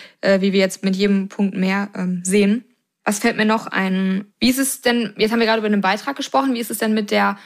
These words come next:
Entwicklung des Beitrags, äh, Beitrags, wenn man älter wird? Weil tendenziell müsste ja in beiden Versicherungen, mm, der Beitrag höher werden, weil wenn man älter ist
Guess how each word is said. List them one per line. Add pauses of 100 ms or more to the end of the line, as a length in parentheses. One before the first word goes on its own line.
(260)
Entwicklung
des
Beitrags,
äh, (240)
Beitrags,
wenn
man
älter
wird?
Weil
tendenziell
müsste
ja (100)
in (120)
beiden
Versicherungen, (600)
mm,
der
Beitrag
höher
werden,
weil
wenn
man
älter
ist